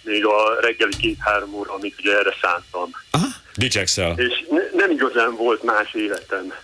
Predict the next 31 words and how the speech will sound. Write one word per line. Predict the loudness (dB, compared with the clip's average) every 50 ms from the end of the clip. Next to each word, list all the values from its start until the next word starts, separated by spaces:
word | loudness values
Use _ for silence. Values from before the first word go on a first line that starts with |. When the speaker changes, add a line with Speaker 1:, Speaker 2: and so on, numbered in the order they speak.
| -20 -16 -8
Speaker 1:
ezen | -6 -4 -2 -2 -2 -2 -4
kívül. | -6 -6 -6 -6 -6 -6 -6 -4 -4 -2 -4 -4 -6 -8 -14 -20 -20 -20 -20 -18 -16 -14 -14 -12 -14 -14 -16 -18 -20 -10 -4
Speaker 2:
Akkor | -4 -2 0 0 2 2
most | 2 2 0 0 -4
Speaker 1:
És | -8 -8 -6 -2 2
Speaker 2:
leadnánk | 2 4 4 4 4 2 2 2 2 2
Speaker 1:
köszönöm, | 2 2 2 2
Speaker 2:
a, | 2
Speaker 1:
hogy | 0 2
Speaker 2:
a |
Piramistól | 2 4 4 4 4 4 4 4 4 4
a | 4
Speaker 1:
szeretnék | 4 4
Speaker 2:
Ha | 4 4
volna | 4 4
Speaker 1:
vannak. | 4 2 2
Speaker 2:
két | 4 4 2 4 4
életem | 2 2 2 2 2 2 2
című | 2 2 4 4 4 4
számot, | 4 4 4 6 4 4 4 4
mert | 4 4 4
az | 2 2 2
szerintem | 2 2 2 4 4 4 4
most | 4 2 0 0
pont | 2 2 2 2 2
rímelne | 2 2 2 2 2 2 4 4 4
erre. | 4 4 4 2 2 0
Speaker 1:
<laughs> | 0 -2 -6 -10 -16 -20 -20 -20 -20 -20 -20 -20 -20 -20 -20 -20 -20 -20 _ -16 -8 -4 0 0 2 0 0 -2 -8 -8 -10 -10 -12 -12 -14 -18 -20 -18 -12 -8 -8 -8 -2 0 2 2
El | 2
fogjátok | 0 0 0 0 0 0 -2 -4 -8 -4 0
játszani? | 2 2 2 0 -2 -8 -12 -12 -12 -14 -16 -18